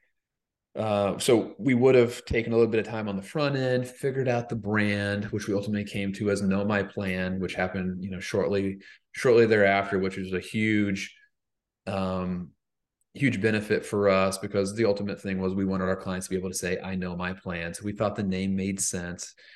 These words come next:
Doesn't make a lot of sense from S E O purposes, but we, we like the end result. We s-, we spent a lot of money on a website that we probably didn't need to do. We, we set some money on fire there. When, um, when we first started, we hired a company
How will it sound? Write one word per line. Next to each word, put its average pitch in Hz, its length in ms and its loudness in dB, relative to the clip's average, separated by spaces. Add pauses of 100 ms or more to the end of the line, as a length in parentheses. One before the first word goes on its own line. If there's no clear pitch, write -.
(140)
Doesn't 101 240 -4
make 104 160 -6
a 98 40 -6
lot 98 200 2
of 98 80 -2
sense 101 200 -4
from 95 200 -6
S 92 200 -6
E 95 140 2
O 92 100 2
purposes, 92 680 -4
but 90 260 -4 (460)
we, 107 180 -2
we 107 140 -2
like 104 260 2
the - 140 -2
end 98 180 -2
result. 92 500 -2 (260)
We 156 100 -2
s-, - 100 -8
we 147 140 0
spent 151 200 0
a 123 60 6
lot 117 220 8
of 110 80 4
money 107 280 2
on 101 120 0
a 95 40 2
website 92 600 0
that - 100 -6
we 95 80 -6
probably 90 480 -4
didn't 87 400 -6
need 87 220 -8
to - 100 -12
do. 85 220 -6
We, 90 260 -4
we 95 60 -4
set 95 280 -4
some 98 200 -4
money 90 300 -4
on 90 180 -6
fire 85 420 -2
there. 85 520 -4 (420)
When, 101 400 -2
um, 92 560 -4 (580)
when 113 140 -2
we 104 100 2
first 107 380 2
started, 101 420 4
we 95 80 0
hired 95 500 2
a 82 80 -4
company 98 720 -4